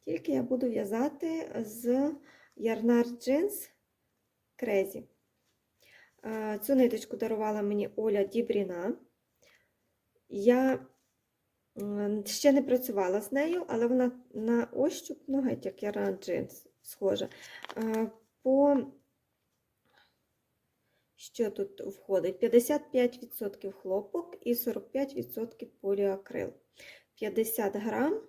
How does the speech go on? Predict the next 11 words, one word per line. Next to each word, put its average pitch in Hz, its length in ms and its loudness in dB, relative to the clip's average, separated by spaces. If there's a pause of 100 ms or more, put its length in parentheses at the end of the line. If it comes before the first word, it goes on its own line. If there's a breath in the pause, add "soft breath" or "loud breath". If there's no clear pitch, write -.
(340)
сто - 260 -2
шістдесят 214 680 -6
метрів. 180 380 -10 (1000 loud breath)
Е, 202 400 -4 (100)
колір 330 540 0
вісімдесят 240 880 0
два 214 360 -6
десять. 196 580 0 (300 loud breath)
Буду 254 240 2
в'язати 214 500 6
гачком 220 720 -4